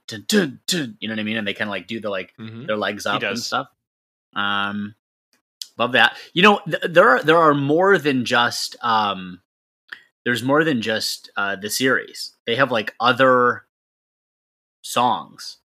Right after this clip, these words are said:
Speaker 1: or, like, other rhythms or whatever.
Speaker 2: Yeah.
Speaker 1: Did you
Speaker 2: Uh,
Speaker 1: know?
Speaker 2: yeah.
Speaker 1: Did, did you
Speaker 2: They
Speaker 1: know
Speaker 2: definitely
Speaker 1: this?
Speaker 2: do.
Speaker 3: Like the, like the fight song?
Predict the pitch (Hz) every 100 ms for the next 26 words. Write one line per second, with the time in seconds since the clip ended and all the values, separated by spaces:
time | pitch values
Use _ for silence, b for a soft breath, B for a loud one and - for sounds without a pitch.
0 | - 120 107 104 113 120 110 90 _ _
1 | _ 110 117 98 85 85 82 78 - -
2 | - _ _ _ _ 175 220 - _ _
3 | _ _ - 117 113 113 127 165 123 -
4 | 113 - 117 104 101 113 113 131 120 139
5 | 107 113 104 110 - - 98 104 151 165
6 | 208